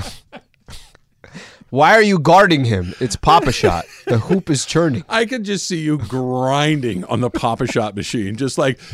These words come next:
Speaker 2: "Okay, I'm five sh-, five points short of the high score," and you just spending the rest of the night out there jacking up shots trying to get it.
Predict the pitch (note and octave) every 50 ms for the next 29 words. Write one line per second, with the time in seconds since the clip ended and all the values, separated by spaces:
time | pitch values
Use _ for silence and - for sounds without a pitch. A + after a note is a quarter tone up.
0 | - - D3 D#3 D#3 - E3+ D3+ C#3+ C3 - - F3 E3 F3 E3+ D3+ - - D#3+
1 | C#3+ - - F#3 F#3+ G3 E3+ - - F3+ F3+ F3 D3 - - F3 E3+ E3+ D#3+ D3
2 | C#3 C3+ D3+ D3+ C#3+ - - - E3 D3+ C#3+ C3 B2 C3+ D#3 E3+ D#3 - - -
3 | F3 E3+ E3 D3+ C#3 B2+ B2 B2+ D3+ D#3 D#3+ - - E3 C#3+ D3+ C3+ C#3 C3+ C#3
4 | C3+ C3+ B2 A#2+ - C3+ B2 A#2 A#2 G#2+ - C3 C3+ B2 C3+ - - C#3 C3+ B2
5 | A#2 - C3+ B2 A#2+ B2 A#2 - - - D#3 A2+ A2 A2 G2+ F#2 G#2+ G#2+ G2+ F#2+
6 | -